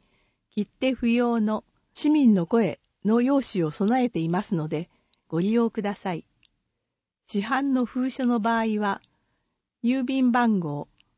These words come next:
五一三の八七零一、住所不要、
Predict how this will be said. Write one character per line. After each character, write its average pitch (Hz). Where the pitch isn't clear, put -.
五 262
一 277
三 175
の 160
八 190
七 247
零 175
一、 -
住 247
所 165
不 -
要、 160